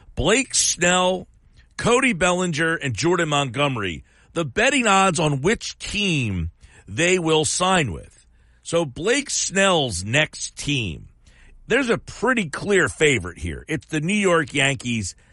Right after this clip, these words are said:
at two to one. But if you had any thoughts of him going to Philadelphia, it doesn't seem that the odds makers feel the same way you do.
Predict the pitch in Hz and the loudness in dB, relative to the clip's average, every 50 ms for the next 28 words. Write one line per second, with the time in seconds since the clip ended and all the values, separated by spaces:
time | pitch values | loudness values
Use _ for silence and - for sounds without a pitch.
0 | _ - - - - 131 131 - - - - - 165 160 135 117 98 110 127 120 | _ -20 -10 -4 -2 0 0 -2 -4 -6 -4 -2 0 0 0 0 2 2 2 2
1 | 98 78 64 - - _ _ _ _ _ _ _ - - 160 175 147 185 196 196 | 0 -2 -6 -12 -18 _ _ _ _ _ _ _ -6 -4 -4 -4 -2 0 0 0
2 | 190 - - 185 226 262 285 262 208 - - 208 202 202 190 - - 170 160 175 | -2 -2 -2 -2 0 0 0 -2 -2 -2 0 2 2 4 2 2 0 0 0 -2
3 | 165 151 175 175 180 175 156 139 - - 170 165 156 147 143 160 170 143 - - | 0 0 0 2 2 2 0 -2 -4 -2 -2 0 2 2 2 2 2 0 -2 -2
4 | 110 95 90 85 80 80 - _ _ _ - - _ _ - 131 139 123 - 196 | -2 0 0 0 -2 -4 -8 _ _ _ -20 -20 _ _ -6 -6 -6 -2 0 0
5 | 220 233 180 190 202 170 - - - - 185 185 175 160 143 131 117 110 127 131 | 2 2 2 0 -2 -2 -2 -2 0 0 0 0 0 0 0 -2 -2 -2 -2 -2
6 | - 127 123 127 135 147 160 151 104 101 113 127 127 - - 110 107 107 95 82 | -2 0 2 2 4 4 2 2 0 -2 -2 -2 -2 -2 -4 -4 -2 -2 -2 -4
7 | 82 - - - - - - - 156 165 160 143 113 107 - - 151 143 131 120 | -8 -12 -16 -20 -20 -16 -8 -4 -2 0 0 0 -2 -4 -2 0 0 0 0 2
8 | 120 120 117 110 101 110 117 113 87 80 82 69 58 52 | 2 2 2 2 2 0 -2 -2 -2 -2 -4 -4 -6 -10